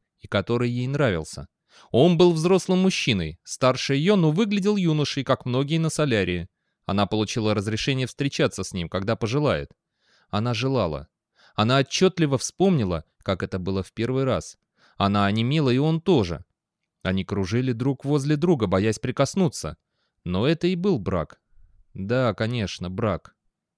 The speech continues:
Потом они снова встречались, потому что это был брак. Наконец, они должны были коснуться друг друга.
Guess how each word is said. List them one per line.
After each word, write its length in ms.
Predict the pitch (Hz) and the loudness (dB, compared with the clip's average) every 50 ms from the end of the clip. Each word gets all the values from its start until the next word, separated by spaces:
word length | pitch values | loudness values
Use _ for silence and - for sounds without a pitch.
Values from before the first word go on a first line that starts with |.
| _ _ _ _ - | _ _ _ _ 2
Потом 280 | - 139 - 185 180 | 2 4 4 4 4
они 140 | 180 180 180 | 4 2 2
снова 320 | 175 - 214 196 147 104 | 0 0 0 2 2 2
встречались, 680 | 90 - - - 110 113 - - 117 98 87 85 - - _ - - - - - | 0 -2 -6 -8 -8 -6 -4 -2 -2 -2 -2 -4 -8 -12 _ -20 -20 -14 -8 -4
потому 280 | 117 104 110 113 117 | 0 0 2 2 2
что 260 | 110 - - 127 - - - | 0 0 0 -2 -2 -2 0
это 400 | - 107 110 123 127 - 156 147 | 0 2 2 2 2 0 -2 -2
был 280 | 135 127 143 151 151 147 | -2 0 0 0 0 0
брак. 500 | 139 156 165 165 135 90 - _ - _ _ _ _ _ _ _ _ _ _ _ _ - | -2 0 2 2 2 0 -2 _ -16 _ _ _ _ _ _ _ _ _ _ _ _ -8
Наконец, 680 | 90 87 85 - 98 95 95 107 107 92 - - - _ _ - | -6 -6 -4 -2 -2 -2 -2 -2 -4 -4 -6 -10 -18 _ _ -6
они 200 | - 98 101 104 | -4 -2 -2 0
должны 360 | 110 107 104 95 113 117 120 | 0 0 0 0 -2 -2 -2
были 220 | 117 120 117 120 | -2 -2 -2 -2
коснуться 580 | 110 - 123 113 - - 175 175 156 - - 104 | -2 -2 -2 -4 -2 -2 -2 -2 -2 -2 -4 -4
друг 260 | 92 113 139 135 143 | -4 -2 -4 -2 0
друга. 340 | 147 180 170 113 90 80 | 0 0 0 0 0 -4